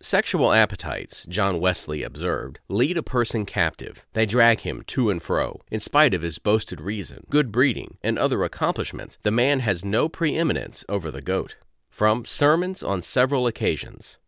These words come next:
London, Wesleyan Methodist Book Room, page six twenty-nine.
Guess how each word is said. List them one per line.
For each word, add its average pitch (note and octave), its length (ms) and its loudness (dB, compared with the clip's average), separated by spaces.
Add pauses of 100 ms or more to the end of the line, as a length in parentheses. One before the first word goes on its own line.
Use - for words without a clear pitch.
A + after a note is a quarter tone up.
(140)
London, D3 380 0 (160)
Wesleyan A#2 580 2
Methodist G2+ 460 0
Book - 220 -2
Room, A#1 260 -8 (380)
page F2+ 240 -2
six - 180 -4
twenty-nine. D2+ 600 -6